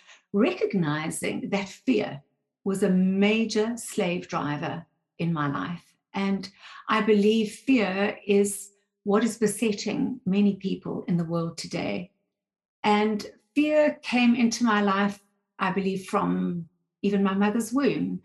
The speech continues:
because of the circumstances that we were living in. And so it was an emotion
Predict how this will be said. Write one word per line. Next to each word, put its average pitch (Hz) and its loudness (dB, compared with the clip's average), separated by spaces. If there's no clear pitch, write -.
because 208 0
of 202 -2
the 202 0
circumstances 190 -4
that 185 -6
we 202 -2
were 190 -4
living 185 -2
in. 185 -2
And 185 -4
so 214 0
it 208 -2
was 208 0
an 214 2
emotion 220 2